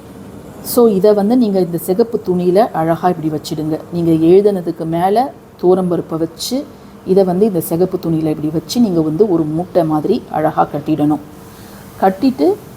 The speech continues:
நீங்க நல்லா பிரார்த்தனை, உங்க வலது கையில வச்சு பிரார்த்தனை பண்ணிக்கிட்டு உங்க பூஜை அறையில வச்சிடுங்க. நடுவுல உங்களுக்கு தீட்டு ஏற்பட்டால் உங்களுக்கு பதில் உங்க கணவரோ அல்லது உங்க பிள்ளைகளோ இதற்கு வந்து, அஹ், அந்த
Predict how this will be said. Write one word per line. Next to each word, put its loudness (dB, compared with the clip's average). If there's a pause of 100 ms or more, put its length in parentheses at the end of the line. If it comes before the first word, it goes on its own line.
(220)
நீங்க 2
நல்லா 4
பிரார்த்தனை, 0
உங்க -2
வலது 2
கையில 4
வச்சு -2
பிரார்த்தனை -2
பண்ணிக்கிட்டு 0 (460)
உங்க 2
பூஜை 2
அறையில 0
வச்சிடுங்க. 0 (120)
நடுவுல 4
உங்களுக்கு 0
தீட்டு -2
ஏற்பட்டால் -2
உங்களுக்கு 2
பதில் 2
உங்க -2
கணவரோ 2
அல்லது 2
உங்க -2
பிள்ளைகளோ 2 (420)
இதற்கு 0
வந்து, 2 (640)
அஹ், 2
அந்த 2